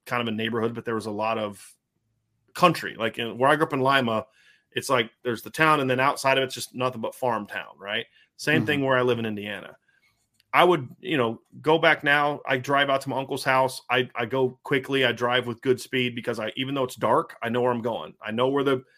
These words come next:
Speaker 1: I know where the sharp turns are and the weird country roads and all this kind of stuff. I know when the roads get narrow because I'm familiar with it. So I can drive fast. However, if you've never been there before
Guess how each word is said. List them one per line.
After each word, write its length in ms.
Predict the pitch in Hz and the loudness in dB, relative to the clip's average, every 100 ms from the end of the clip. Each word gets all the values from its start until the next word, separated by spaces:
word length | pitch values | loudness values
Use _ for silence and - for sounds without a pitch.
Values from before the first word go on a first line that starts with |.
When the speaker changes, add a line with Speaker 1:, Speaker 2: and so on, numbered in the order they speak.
| _ _ _ | _ _ _
Speaker 1:
I 80 | 117 | -2
know 100 | 135 | 0
where 120 | 147 | 2
the 120 | 143 | 0
sharp 400 | 123 - 147 - | -2 0 0 -2
turns 380 | - 151 147 131 | -2 0 0 0
are 160 | 139 143 | 2 2
and 100 | 127 | 0
the 60 | |
weird 400 | 113 127 143 139 | -2 0 0 0
country 300 | - 147 143 | -4 -4 -4
roads 380 | 131 135 139 131 | 0 2 2 0
and 80 | 127 | -2
all 60 | 127 | -2
this 100 | 127 | -2
kind 160 | 139 | -4
of 80 | 131 | -6
stuff. 180 | - 131 | -2 -2
I 60 | 123 | 0
know 160 | 123 | 0
when 100 | 139 | 0
the 160 | 135 127 | -2 -2
roads 320 | 117 135 135 | 0 0 0
get 140 | 120 123 | -4 -4
narrow 380 | 127 127 127 | -2 0 0
because 220 | 127 127 120 | -2 -4 -4
I'm 240 | 117 117 | -4 -6
familiar 480 | - 127 120 123 107 | -4 -2 0 -2 -4
with 160 | 92 | -8
it. 80 | 78 - _ | -14 -20 _
So 80 | - | -2
I 40 | 143 | 0
can 80 | |
drive 260 | 131 139 135 | 2 2 2
fast. 480 | - 110 82 - - _ _ _ _ _ | 0 -2 -2 -12 -16 _ _ _ _ _
However, 600 | 139 143 156 127 90 - _ _ _ _ _ - | 0 2 2 0 -4 -18 _ _ _ _ _ -8
if 140 | 120 | -6
you've 260 | 135 117 - | -4 -4 -4
never 360 | 127 143 175 196 | 2 2 4 2
been 280 | 156 233 | 4 2
there 160 | 151 113 | 2 0
before 580 | 101 101 98 85 101 | -2 -8 -10 -10 -12